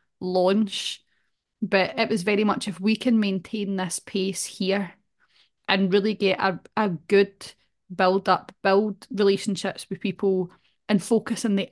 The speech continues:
impact, right? Success for us for, for this was always impact. I, if we just wanted to go and make a fuckload of money, this wouldn't have been the right option.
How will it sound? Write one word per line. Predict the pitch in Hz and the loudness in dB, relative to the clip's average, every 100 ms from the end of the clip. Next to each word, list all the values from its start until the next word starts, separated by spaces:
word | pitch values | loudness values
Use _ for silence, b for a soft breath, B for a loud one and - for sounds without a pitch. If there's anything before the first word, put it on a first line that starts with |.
| - | 0
impact, | 202 202 - 226 - - | 2 2 -2 -4 -6 -8
right? | 196 190 - | -2 -2 -2
Success | - - - 214 202 | -8 -4 0 0 0
for | 254 | -4
us | 233 233 | -2 -2
for, | - 202 - | -6 -10 -10
for | - 202 | -6 -4
this | 196 - | -2 -2
was | 220 202 | -4 -2
always | 196 190 190 196 | -2 0 -2 -4
impact. | 196 196 180 214 - - - B B B - - | -4 -4 -2 -6 -6 -14 -20 B B B -18 -10
I, | - - | -8 0
if | 240 254 - | 0 0 -2
we | 240 226 | 0 2
just | 269 | 2
wanted | 269 247 - | 2 0 0
to | |
go | 220 | -2
and | 202 | -2
make | 202 | -2
a | 196 | -6
fuckload | - - 202 196 | -4 -2 -2 -4
of | 202 | -2
money, | 196 202 | -2 0
this | 202 202 | -2 -2
wouldn't | 226 226 - | -2 -2 -2
have | 202 | -6
been | 190 190 | -2 0
the | 185 | 2
right | 180 | 2
option. | 180 185 - | 0 0 2